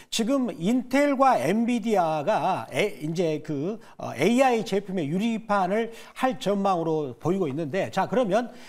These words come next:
유리기판의 앞으로 시장 전망을 제가 준비한 자료를 가지고, 어, 보도록 하겠습니다.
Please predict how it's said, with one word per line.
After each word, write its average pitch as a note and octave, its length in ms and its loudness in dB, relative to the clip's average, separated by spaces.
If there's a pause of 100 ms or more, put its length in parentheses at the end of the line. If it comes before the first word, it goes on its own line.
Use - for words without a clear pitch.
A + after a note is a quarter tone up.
(140)
유리기판의 A#3+ 840 4
앞으로 G#3 300 0
시장 C4 380 0
전망을 F#3 420 0
제가 D#3 220 -2
준비한 F#3+ 360 -2
자료를 D3+ 400 -4
가지고, C3 480 -6 (220)
어, A2+ 120 -8
보도록 C#3 340 -6
하겠습니다. B2+ 560 -8